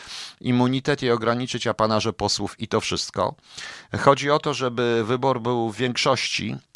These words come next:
a nie wybór był tak w systemie na największą partię. Po, po, o to chodzi, tak w skrócie mówiąc. I Kukiz chce po-, to jest tak, jak to było u takiego pana, jak ten pan się nazywał? E, jak ten pan się nazywa, proszę państwa?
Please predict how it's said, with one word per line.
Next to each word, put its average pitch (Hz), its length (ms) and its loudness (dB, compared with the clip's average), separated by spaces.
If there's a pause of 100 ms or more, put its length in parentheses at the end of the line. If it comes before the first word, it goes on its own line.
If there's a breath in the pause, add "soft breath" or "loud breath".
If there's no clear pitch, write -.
a 101 140 2
nie 113 220 2
wybór 113 360 0
był 107 480 4
tak 104 240 -2
w - 40 -10
systemie 107 280 -4
na 101 300 0
największą 104 520 0
partię. - 500 -2
Po, - 100 -10
po, 80 220 -4
o 90 40 -2
to 101 120 -2
chodzi, 82 320 -4
tak 78 160 -10
w - 40 0
skrócie 139 400 0
mówiąc. 73 420 -10 (500 loud breath)
I 117 240 0
Kukiz 170 560 2 (140)
chce 147 540 2
po-, 120 800 2
to 143 120 -2
jest 143 220 0
tak, 156 140 2
jak 139 180 -2
to 131 120 -2
było 131 340 0
u 117 320 0 (800 soft breath)
takiego 101 360 -2
pana, 98 400 2 (220)
jak 92 140 -2
ten 87 140 -4
pan - 140 -6
się - 140 -6
nazywał? 73 420 -8 (960 loud breath)
E, 80 720 -4
jak 90 160 -6
ten 90 140 -8
pan 80 140 -4
się 85 120 -10
nazywa, 80 320 -6
proszę 73 220 -12
państwa? - 420 -8